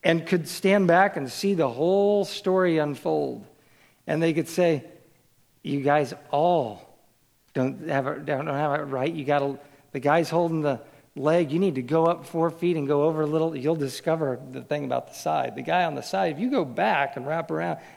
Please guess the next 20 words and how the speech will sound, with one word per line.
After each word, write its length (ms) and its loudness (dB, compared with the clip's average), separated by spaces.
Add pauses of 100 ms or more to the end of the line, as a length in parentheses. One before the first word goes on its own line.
you'll 180 2
find 340 2
the 60 -2
rope 400 -2
back 260 -4
there. 260 -2
And 120 -6
then 100 -6 (340)
you, 160 0
you 200 -4
go 80 6
up 120 2
to 80 0
the 100 2
front, 320 2
you'll, 280 0
you'll 220 -2
feel 240 2
the 220 0
ears." 260 4